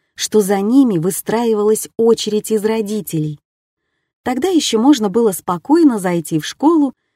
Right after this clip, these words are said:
и купить пирожок в столовой. Не существовало ни турникетов, ни пропускной системы по карточкам. Никто не требовал паспорт.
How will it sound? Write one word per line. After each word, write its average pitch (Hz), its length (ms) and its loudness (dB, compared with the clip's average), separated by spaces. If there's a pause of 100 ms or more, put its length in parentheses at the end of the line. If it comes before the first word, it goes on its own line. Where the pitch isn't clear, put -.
(100)
и 392 120 2
купить 262 420 -2
пирожок 160 520 0
в - 40 -12
столовой. 160 600 -4 (1120)
Не 262 120 4
существовало 277 840 2
ни 294 180 4
турникетов, 240 960 0
ни 320 160 2
пропускной 220 580 -4
системы 202 680 -4
по 170 180 -4
карточкам. 160 800 -8 (520)
Никто 226 360 0
не 269 160 4
требовал 208 580 -4
паспорт. 147 680 -6